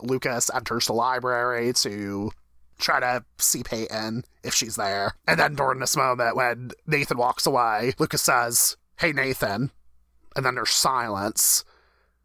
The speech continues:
And then Nathan's like, "Yeah, you too, man." Because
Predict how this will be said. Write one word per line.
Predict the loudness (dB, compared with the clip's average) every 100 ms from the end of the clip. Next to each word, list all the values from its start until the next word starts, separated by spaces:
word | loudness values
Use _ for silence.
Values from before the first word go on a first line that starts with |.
| _
And | 0
then | 2
Nathan's | 2 0 0 0
like, | 0 0 -6 _ _ _
"Yeah, | -2 0 0 -2 _ _ _
you | -4 0
too, | 2 0
man." | -4 -4 -2 -2 -4 _ _ _ _ _ _ _
Because | -2 2 2 4 4 2